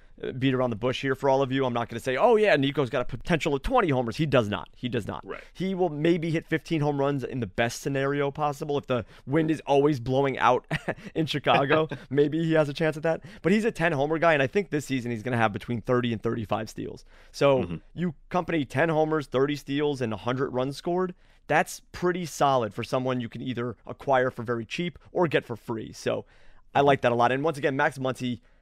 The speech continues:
Speaker 1: as John said, he's much better in O B P leagues or points leagues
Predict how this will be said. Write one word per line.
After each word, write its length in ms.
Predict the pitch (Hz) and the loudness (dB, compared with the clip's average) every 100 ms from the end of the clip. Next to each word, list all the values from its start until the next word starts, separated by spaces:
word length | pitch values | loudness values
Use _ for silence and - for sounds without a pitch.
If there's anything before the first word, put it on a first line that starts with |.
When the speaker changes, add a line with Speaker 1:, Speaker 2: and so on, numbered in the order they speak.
| _ | _
Speaker 1:
as 180 | - 127 | -2 0
John 240 | 113 123 | 2 0
said, 240 | 117 120 - _ | 2 -2 -2 _
he's 200 | 233 180 | -6 -2
much 340 | 160 156 - - | 0 -2 -2 -16
better 420 | 110 123 117 113 | -4 0 2 0
in 300 | - 123 113 - | -2 0 0 0
O 120 | 127 | 0
B 100 | 123 | -2
P 220 | 123 131 | -4 -4
leagues 420 | 131 127 117 117 - - - | -2 -4 -6 -14 -20 -16 -6
or 260 | 123 113 | -4 -4
points 400 | 104 - 135 - | -4 -4 -4 -4
leagues 320 | 131 127 113 | -4 -4 -6